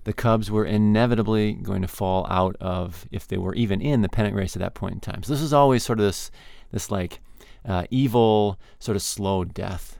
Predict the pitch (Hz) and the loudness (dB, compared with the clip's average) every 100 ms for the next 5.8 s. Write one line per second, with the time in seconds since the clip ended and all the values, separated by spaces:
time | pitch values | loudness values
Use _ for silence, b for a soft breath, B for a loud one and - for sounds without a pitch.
0 | - 98 90 - 101 90 92 95 104 107 | -10 -8 -8 -4 -4 -2 -2 2 2 4
1 | 101 98 98 - 98 101 92 104 - - | 2 2 0 -4 -4 -4 0 -2 -2 -6
2 | 95 92 - 95 98 107 95 92 87 90 | -6 -6 -4 -4 -2 0 0 0 -4 -6
3 | 90 - 120 - 104 90 - 90 85 - | -4 -2 -2 -2 -2 -2 -6 -8 -6 -8
4 | - - B B B B 95 - 104 95 | -10 -12 B B B B -8 -2 -2 -2
5 | - 95 101 - 98 82 92 - | -2 -4 -4 -4 -4 -4 -4 -6